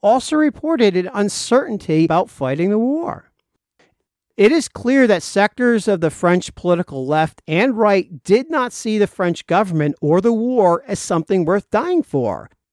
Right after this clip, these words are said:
And that does not even get into Bloch's primary critique that French society as a whole never recovered from World War One and thus failed to adapt to a modern and changing world. Of course,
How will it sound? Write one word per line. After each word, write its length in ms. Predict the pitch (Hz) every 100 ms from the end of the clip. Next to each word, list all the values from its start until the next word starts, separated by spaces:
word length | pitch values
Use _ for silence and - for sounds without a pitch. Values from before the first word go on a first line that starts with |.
| _ _ _ _ _ _ _
And 160 | 214 226
that 160 | 285 294
does 220 | 285 233
not 220 | 247 240
even 240 | 247 233 226
get 220 | 208 196
into 340 | 240 254 233
Bloch's 460 | 175 185 180 180 -
primary 640 | - 170 214 247 233 196
critique 580 | - 165 - - 285 294
that 160 | 151 139
French 300 | - 214 -
society 560 | 262 - 196 180 175
as 120 | 156
a 60 | 143
whole 380 | - 170 147 131
never 460 | 131 131 143 156
recovered 480 | 214 247 - 196 185
from 200 | 180 196
World 220 | 170 156
War 120 | 143 135
One 400 | 139 127 117 117 _ _ _
and 140 | 180 170
thus 260 | 185 202 -
failed 380 | 190 180 185 -
to 160 | 180
adapt 460 | 165 143 147 147 -
to 160 | 156
a 100 | 147
modern 460 | 139 123 123 127 127
and 160 | 131 127
changing 420 | 120 120 131 151
world. 400 | 208 277 - _ _ _ _ _ _ _ _ _ _ _ _ _ -
Of 200 | 185 -
course, 640 | 302 311 202 180 - -